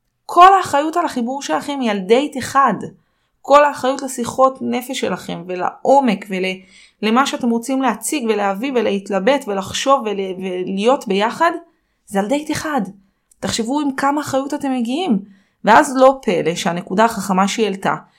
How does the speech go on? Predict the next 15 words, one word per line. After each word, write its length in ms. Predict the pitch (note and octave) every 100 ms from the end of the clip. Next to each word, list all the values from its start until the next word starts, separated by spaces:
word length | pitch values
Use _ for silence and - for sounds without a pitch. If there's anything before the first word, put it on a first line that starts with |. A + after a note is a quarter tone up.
| _ -
שאנשים 420 | - E3 D4 E4
שבאים 300 | A3+ F#3+ B3+
עם 80 | C4
ציפיות 360 | G3+ G#3 A#3+
כל 140 | - F3
כך 200 | A#3 B3+
גבוהות 560 | F#3+ F3 F3+ G#3+ C4 A#3+ - _
לדייט 460 | F3+ D3+ F3+ A#4+ -
כזה, 340 | F#4 C4 G3 G#3+ - _ _ _ _ _ _ _ _ _ -
מתאכזבים. 500 | G3 F#3+ G#3 C4 A4+ A#4 _ _ _ _
זה, 360 | F#3+ F3+ F3+ F3 - _ _ _ _ _ -
זה 180 | F3 F#3 F3+ - -
מאוד 280 | F#3 G#3+
מאוד 240 | B3+ C4+ C4
הגיוני. 520 | A#3+ C4 F4 A3 -